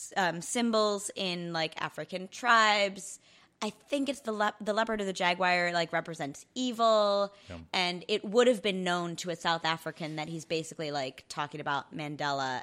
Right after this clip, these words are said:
Speaker 1: and the, the white regime in South Africa.
Speaker 2: Mm-hmm.
Speaker 1: So, um, what Hans ends up telling the Disney executives, he's like, "Oh, the, the lyrics are, 'Look, a little lion. Everyone look at the lion.'"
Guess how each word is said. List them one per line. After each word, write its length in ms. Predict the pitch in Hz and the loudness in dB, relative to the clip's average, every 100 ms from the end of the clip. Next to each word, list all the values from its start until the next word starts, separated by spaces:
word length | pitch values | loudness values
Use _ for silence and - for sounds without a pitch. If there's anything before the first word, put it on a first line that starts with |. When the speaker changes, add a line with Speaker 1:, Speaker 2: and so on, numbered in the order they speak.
| - | -6
Speaker 1:
and 380 | 143 131 135 - - _ _ - | -8 -6 -10 -12 -16 _ _ -12
the, 180 | 139 - _ - | -12 -12 _ -12
the 260 | 131 131 - _ | -12 -12 -18 _
white 260 | - 135 123 _ | -10 -8 -10 _
regime 540 | 156 135 131 127 147 - - | -16 -12 -12 -12 -14 -18 -14
in 280 | 143 147 - | -14 -14 -14
South 260 | - 143 | -12 -10
Africa. 380 | - - - - | -10 -12 -12 -12
Speaker 2:
Mm-hmm. 140 | - 120 | -8 -2
Speaker 1:
So, 360 | 107 190 175 175 - - - - _ 220 | 4 4 4 -2 -12 -20 -20 -20 _ 6
um, 600 | 214 185 180 175 175 175 _ _ | 8 8 2 -4 -8 -12 _ _
what 300 | 196 214 - - 185 - _ | 4 4 4 -6 -16 -16 _
Hans 520 | 180 180 196 190 190 - | -2 6 6 6 0 -2
ends 240 | 190 190 180 | 0 2 4
up 220 | 175 - | 4 4
telling 300 | 190 185 180 | 2 2 0
the 60 | |
Disney 260 | 170 175 180 | -2 -2 -2
executives, 640 | 165 185 190 175 160 160 - | -2 0 0 0 -2 -2 -6
he's 120 | 180 | -4
like, 200 | 175 170 - | -4 -4 2
"Oh, 140 | 320 | 4
the, 220 | 254 220 202 | 6 4 2
the 80 | 233 | 2
lyrics 300 | 240 233 240 | 2 2 4
are, 220 | 214 220 - - _ | 4 2 -8 -20 _
'Look, 320 | - 349 - - _ _ - | 0 2 2 -6 _ _ -2
a 80 | 285 | 2
little 240 | 294 294 | 4 6
lion. 520 | 262 220 170 151 165 - _ _ | 8 8 8 0 -6 -14 _ _
Everyone 380 | 311 294 294 277 | 2 4 6 6
look 140 | 277 | 4
at 80 | 247 | 6
the 100 | 202 | 6
lion.'" 480 | 185 156 147 180 254 | 6 4 2 -2 -4